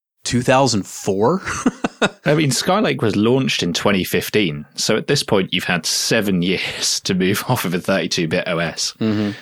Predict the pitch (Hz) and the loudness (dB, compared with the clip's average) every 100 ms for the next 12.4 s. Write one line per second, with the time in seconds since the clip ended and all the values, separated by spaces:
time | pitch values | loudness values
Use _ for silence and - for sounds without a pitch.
0 | - - 92 98 95 - _ _ - - | -8 0 2 2 0 -4 _ _ -8 -6
1 | - - 160 127 110 101 95 92 82 85 | -2 2 2 2 2 2 0 -2 -2 -2
2 | 82 92 101 95 98 101 87 82 78 90 | -2 -2 0 0 -2 -2 -2 -2 -2 -2
3 | - 85 85 82 - - - - - _ | -2 -2 -2 -2 -2 -2 -2 -6 -12 _
4 | - - - - 92 92 104 98 90 - | -20 -20 -20 -4 0 2 2 2 0 0
5 | 87 82 82 85 - 101 90 - - 87 | 0 0 -2 -4 -2 0 0 -2 -2 -2
6 | 78 80 78 - _ _ - 95 82 - | 0 -2 -2 -6 _ _ -6 -2 -2 -2
7 | - 82 - 85 78 80 82 - 87 78 | -2 -2 -2 0 0 -2 -4 -2 0 0
8 | - - 80 76 71 76 80 - - - | -2 -2 -2 -4 -4 -4 -6 -6 -8 -12
9 | _ _ - _ _ - 143 131 110 95 | _ _ -20 _ _ -2 2 2 2 2
10 | 85 85 78 110 104 95 95 95 98 87 | 2 0 -2 0 2 0 0 2 2 2
11 | 90 90 - 87 80 73 73 - 78 78 | 2 0 0 -2 -2 -2 -6 -4 0 0
12 | - - - - | 0 -2 -2 -6